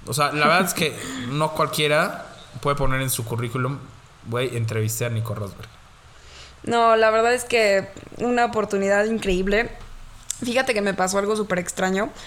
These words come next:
Speaker 2: que es, eh, me pongo muy nerviosa, ¿no? O sea, no les voy a mentir, para mí estar cumpliendo mis sueños de esta manera ha sido una locura porque se han presentado muy rápido. <laughs> La verdad,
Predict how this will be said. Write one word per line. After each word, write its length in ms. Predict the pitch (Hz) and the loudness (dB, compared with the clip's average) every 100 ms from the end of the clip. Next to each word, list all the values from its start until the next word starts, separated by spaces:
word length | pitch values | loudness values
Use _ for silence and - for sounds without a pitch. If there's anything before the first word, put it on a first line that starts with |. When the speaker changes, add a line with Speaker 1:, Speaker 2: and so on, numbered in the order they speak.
| - - - - | -14 -16 -12 0
Speaker 2:
que 220 | 220 - | 2 4
es, 460 | 226 233 233 - - - | 4 4 2 -2 -4 -2
eh, 380 | 185 185 185 185 | 0 2 2 2
me 100 | 202 | -2
pongo 240 | 196 202 220 | -2 -2 0
muy 140 | 196 | 0
nerviosa, 440 | 185 160 135 139 107 | 0 -2 -4 -4 -4
¿no? 240 | 104 120 | -6 -4
O 60 | - | -2
sea, 120 | 185 | -2
no 120 | 196 | 0
les 140 | 214 214 | 0 0
voy 100 | 208 | 0
a 40 | |
mentir, 480 | 208 175 175 196 247 - | 0 -2 -2 -2 -4 -4
para 200 | 233 160 | 0 2
mí 440 | 180 185 208 214 214 - - - | 2 2 2 0 -2 -8 -16 -6
estar 300 | - 185 196 | -4 0 -2
cumpliendo 380 | 214 196 202 208 | -2 0 0 2
mis 140 | 190 175 | 0 0
sueños 320 | 196 196 190 | 0 -2 -2
de 60 | 190 | -4
esta 160 | - | -2
manera 640 | 190 170 175 185 190 175 - - - - - | -2 0 0 2 2 0 -6 -16 -20 -16 -6
ha 100 | - | 0
sido 220 | 196 214 208 | 0 2 2
una 160 | 202 | 2
locura 380 | 185 175 202 190 | 2 2 2 2
porque 260 | 190 175 185 | 0 -2 0
se 80 | 185 | 0
han 100 | 185 | 0
presentado 500 | 190 190 180 180 190 | 0 0 2 2 2
muy 220 | 196 262 | 2 2
rápido. 440 | 214 226 196 202 370 - - - - | 2 2 2 0 -2 -8 -20 -20 -10
<laughs> 340 | - - 359 359 | -6 0 0 2
La 100 | 349 | 2
verdad, 340 | 320 254 247 | 6 6 6